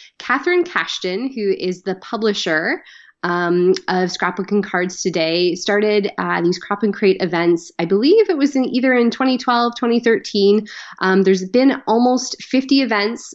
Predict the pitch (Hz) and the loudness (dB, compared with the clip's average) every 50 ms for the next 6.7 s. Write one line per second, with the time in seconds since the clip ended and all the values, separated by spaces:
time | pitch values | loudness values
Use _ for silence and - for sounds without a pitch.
0 | - - 196 185 185 185 190 - 185 170 - - - - - 214 208 208 208 208 | -8 -6 -4 -4 -2 -2 -2 -2 -4 -4 -6 -10 -16 -6 0 0 2 2 0 -2
1 | - - - 196 190 - - 196 196 196 202 180 - - - - 180 175 170 175 | -8 -6 -4 -4 -4 -4 -4 -2 0 0 0 -2 -2 -4 -4 -2 -2 -2 -2 -4
2 | - - 208 226 262 262 262 269 247 247 - - - - - - - 185 180 180 | -4 -2 0 0 2 2 2 0 0 -2 -6 -12 -20 -20 -14 -8 -4 -2 -2 0
3 | 180 190 185 - - - 208 226 247 233 - 226 233 214 208 214 214 208 208 202 | 0 0 0 0 0 0 0 0 0 0 0 0 0 2 2 2 2 2 2 0
4 | 196 - - - - - 180 165 175 170 - 190 269 403 403 - - - 220 196 | -2 -6 -10 -10 -4 -2 0 0 0 0 0 -2 -2 -2 -4 -6 -6 -4 -2 0
5 | 190 190 190 190 190 185 - 175 175 170 175 175 180 175 - - 185 196 190 190 | 2 2 4 2 2 0 -2 -4 -2 -2 0 0 -2 -2 -4 -4 -4 -2 0 0
6 | 214 220 214 - - - 214 208 208 202 196 - - | 0 0 -2 -4 -4 -2 0 2 2 0 0 -2 -4